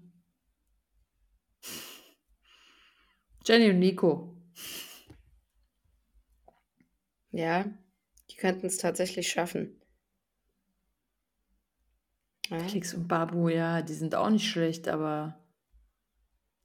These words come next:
Speaker 1: keine Ahnung.
Speaker 2: Felix und Babu sind, glaub ich, nicht so gut im, im Spiel eigentlich, aber
Speaker 1: Mhm.
Speaker 2: sie haben
Speaker 1: Ja,
Speaker 2: auch
Speaker 1: der
Speaker 2: nicht
Speaker 1: hat ja
Speaker 2: so
Speaker 1: auch
Speaker 2: viel
Speaker 1: Höhenangst und so, ja.
Speaker 2: Ja, ja,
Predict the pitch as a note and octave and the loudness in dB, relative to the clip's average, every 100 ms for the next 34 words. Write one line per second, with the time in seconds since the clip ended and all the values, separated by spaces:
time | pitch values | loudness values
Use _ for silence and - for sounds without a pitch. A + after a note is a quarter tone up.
0 | _ - E3 D3+ D3+ D#3 D#3+ - - - | _ -6 -6 -6 -8 -10 -12 -14 -20 -18
1 | - - - - G#3 A#3 G#3+ F#3+ F3+ G#3+ | -18 -18 -6 4 8 8 8 8 10 10
2 | A3+ G#3+ G#3+ G#3 G3 G3 G3+ - F#3+ F#3 | 6 6 6 6 6 4 0 2 4 4
3 | F#3 F#3 E3+ E3+ - C#3+ E3 - F3 F#3 | 4 4 2 2 2 2 4 2 4 6
4 | F3+ C#3 D#3 D#3+ D#3+ D3+ A#2+ E3 E3+ E3 | 6 8 6 6 4 4 6 8 8 8
5 | F3 F3 F3 F3 E3+ E3+ E3+ F3 E3+ C3 | 2 4 6 8 10 12 12 10 10 8
6 | - F#3+ F#3+ F3 D#3+ E3+ E3+ F3 E3+ E3+ | 10 12 12 12 8 8 4 2 2 4
7 | E3 E3 D#3+ D#3+ E3 E3 E3+ F3 E3+ F3 | 6 6 4 2 -2 -4 4 6 8 6